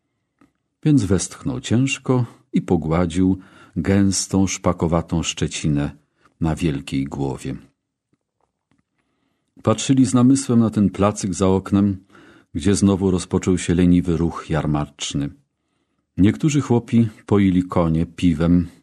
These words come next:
z grubych butelek. Bose dzieci biegały z drewnianymi motylami na kółkach,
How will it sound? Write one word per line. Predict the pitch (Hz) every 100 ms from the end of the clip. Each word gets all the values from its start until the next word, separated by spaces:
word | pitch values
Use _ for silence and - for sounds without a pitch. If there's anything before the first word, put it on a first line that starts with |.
| -
z | 80
grubych | 78 87 71 78 76
butelek. | 82 - 76 64 65 - - _ _ _ _ _ _ _ _ -
Bose | 80 120 123 110
dzieci | 120 135 135
biegały | 95 104 120 139 117
z |
drewnianymi | 80 104 92 104 117 120
motylami | 110 101 92 95 92 85
na | 80
kółkach, | - 85 76 - 87 -